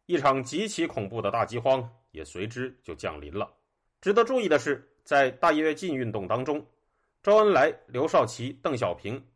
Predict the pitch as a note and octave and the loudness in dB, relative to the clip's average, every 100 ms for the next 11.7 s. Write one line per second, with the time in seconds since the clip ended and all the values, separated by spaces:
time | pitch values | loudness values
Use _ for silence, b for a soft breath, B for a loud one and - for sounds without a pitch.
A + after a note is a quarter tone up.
0 | _ _ B2 B2 D#3 B2+ F3 F3+ D3+ A#2 | _ _ 0 0 0 -4 -4 -2 -4 -4
1 | E3+ D#3+ - _ _ - G#2+ G#2+ F#2+ G#2 | -2 -2 -4 _ _ -6 -6 -6 -10 -8
2 | A2 G2 - - C#3+ D3+ F#2+ - - F#2 | -6 -8 -12 -10 -10 -8 -6 -6 -4 -6
3 | F#2 F2+ F2 G2 G#2 A#2 A#2+ _ _ _ | -6 -8 -6 -6 -6 -8 -10 _ _ _
4 | _ _ - G3+ G#3 A#2 D#2+ A#2+ B2 - | _ _ 0 2 4 0 -2 -6 -6 -8
5 | - G#2 G2 F#2+ G#2+ F2 - A#2 B2 - | -4 -4 -4 -6 -10 -12 -10 -10 -10 -12
6 | _ _ _ _ _ _ _ - D#3+ F#3+ | _ _ _ _ _ _ _ -4 0 0
7 | - _ _ - G#2 A#2 A2 A2 G2 G#2 | -4 _ _ -10 -4 0 0 0 -2 -2
8 | A#2+ A#2+ B2 B2 C3 B2+ G2 G2 C3 C#3 | -2 -4 -6 -8 -4 -2 -2 -2 0 0
9 | G2 G#2 - _ _ _ _ C#3 D3+ D3 | 0 0 -4 _ _ _ _ -4 -2 -4
10 | F2 D#2 B2 A#2+ G2 G2+ F#2+ - B2+ A2+ | -6 -8 -8 -8 -8 -8 -6 -6 -4 -6
11 | F2+ E2+ E2 G2 G#2+ A#2+ | -6 -8 -8 -8 -4 -4